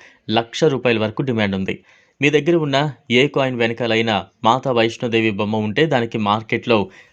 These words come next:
రెండు లక్షల వరకు డిమాండ్ ఉంది. ట్వంటీ పైసా కాయిన్. ఈ కాయిన్‌ని పంతొమ్మిది వందల అరవై ఎనిమిదిలో జారీ చేశారు. ఈ కాయిన్ పైన కమలం పువ్వు ఉంటుంది.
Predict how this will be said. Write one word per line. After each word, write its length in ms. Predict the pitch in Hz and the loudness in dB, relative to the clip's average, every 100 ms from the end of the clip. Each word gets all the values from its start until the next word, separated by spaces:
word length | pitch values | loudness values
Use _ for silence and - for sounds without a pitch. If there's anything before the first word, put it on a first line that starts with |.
| - 117 | -2 0
రెండు 220 | 151 156 | 0 -2
లక్షల 240 | 131 - 117 | -4 -4 -4
వరకు 200 | 107 - 156 | -4 -2 -2
డిమాండ్ 280 | 135 123 107 | 0 -2 -2
ఉంది. 200 | 98 92 95 _ _ _ _ _ _ _ _ _ | -4 -4 -8 _ _ _ _ _ _ _ _ _
ట్వంటీ 280 | - 151 185 190 | -2 -2 -2 -2
పైసా 300 | 147 143 147 151 - - | -2 0 -2 -2 -6 0
కాయిన్. 260 | 123 131 139 - 127 | 2 2 -4 -8 2
ఈ 20 | 147 156 | 2 4
కాయిన్‌ని 400 | 135 120 127 117 90 - _ - | 2 2 0 -2 -2 -12 _ -2
పంతొమ్మిది 360 | 139 151 160 | -2 -2 -4
వందల 180 | 143 127 123 - 117 | -2 2 2 2 0
అరవై 180 | 123 120 110 | 0 0 0
ఎనిమిదిలో 260 | 113 123 139 | 0 0 0
జారీ 180 | 117 110 | 0 0
చేశారు. 340 | 107 98 101 95 - _ _ _ | -4 -2 -2 -2 -8 _ _ _
ఈ 140 | 117 143 160 | 2 2 4
కాయిన్ 240 | 131 113 110 | 2 2 0
పైన 180 | 110 139 139 | 0 0 0
కమలం 260 | 120 123 120 | 0 0 0
పువ్వు 180 | 117 113 | 0 2
ఉంటుంది. 320 | 110 113 117 | 0 0 2